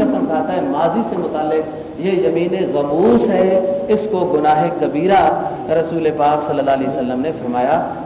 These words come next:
اور اس سے بچنا لازمی ہے۔ یہ تین قسمیں آپ کے سامنے بیان کی۔ یمین لغو جو عام لوگوں کا تکیہ کلام ہوتا ہے، بات کرتے ہیں قسم اٹھاتے ہیں، ایسی عادت نہیں ہونی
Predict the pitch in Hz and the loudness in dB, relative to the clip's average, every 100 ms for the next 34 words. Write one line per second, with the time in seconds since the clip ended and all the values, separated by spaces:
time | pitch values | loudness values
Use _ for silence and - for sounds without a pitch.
0 | - 151 156 151 - 156 139 - 156 139 | 0 2 2 0 0 0 0 -2 -2 0
1 | 127 123 123 120 - - - - - 160 | 0 0 -2 -4 -6 -10 -12 -12 -4 -4
2 | 160 175 185 180 170 180 160 156 160 160 | -2 -2 -2 -2 -2 0 0 0 -2 -4
3 | 156 156 139 135 131 160 208 - - - | -2 -2 0 -2 -2 -2 -4 -4 -10 -14
4 | - - 165 175 180 175 143 175 226 - | -14 0 2 2 0 0 2 4 4 2
5 | - - - - 180 190 196 196 170 165 | -2 -8 -12 -6 0 2 2 2 2 2
6 | 185 180 214 220 185 208 208 190 214 170 | 0 0 0 0 -2 0 0 2 2 4
7 | 196 170 143 143 123 - - - 175 180 | 4 2 2 2 0 -2 -6 0 2 4
8 | 190 180 185 180 156 165 151 151 151 156 | 0 0 -2 -2 -4 -4 -2 -2 -2 -4
9 | - - - - 175 175 175 151 156 156 | -4 -8 -8 -4 -2 0 2 2 2 0
10 | 147 143 143 127 127 | -2 -4 -2 -2 -2